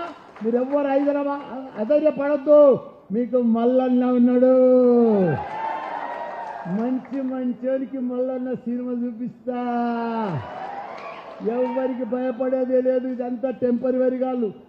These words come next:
ఓడిపోయినాక ఆ దింపుడు గల్లం కాడ నెల దినాల కోసం వస్తుంది చూడు, అది వచ్చి ఆడ, ఆడ ఎంఆర్ఓ ఆఫీస్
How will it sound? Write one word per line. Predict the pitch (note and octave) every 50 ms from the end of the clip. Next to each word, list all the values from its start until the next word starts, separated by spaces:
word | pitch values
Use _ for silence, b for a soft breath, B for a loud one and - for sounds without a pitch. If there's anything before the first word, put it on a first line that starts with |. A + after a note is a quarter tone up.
| _ _
ఓడిపోయినాక | A3 A3+ B3+ C4+ C#4 C#4 C#4 C4+ C4+ C4+ C4+ C4+ B3+ - C#4 C#4 C4 B3 A#3+ A#3+ - - - _ _ _ _ G#3
ఆ | G3+
దింపుడు | E3+ G3 A#3+ A#3+ C4 C4+ C4+
గల్లం | C4 C4 C4 C4 C4 B3+
కాడ | C4 B3+ B3+ B3+
నెల | B3 A#3 B3 B3 B3+ B3+
దినాల | A#3+ A3+ B3 C4 C4+ C4+
కోసం | B3 B3+ C4+ A#3 A#3+ A#3+ A#3 A#3+
వస్తుంది | A#3 A#3 - C#4+ C4 A#3 - A#3+
చూడు, | A3+ G#3 G3+ G3+ F#3 C#3 - - - - - - - - - - - - - -
అది | G#3+ A#3 B3 C4
వచ్చి | C4 - G3 C#4+ C#4
ఆడ, | B3+ C4 D4 D4 C#4+ D4 D4+ - F#3+
ఆడ | A3+ C#4 D4 D4
ఎంఆర్ఓ | C#4+ C#4 C#4 C#4+ C#4 C#4 C4+ C4+ B3+
ఆఫీస్ | A#3+ A3+ A#3 G#3+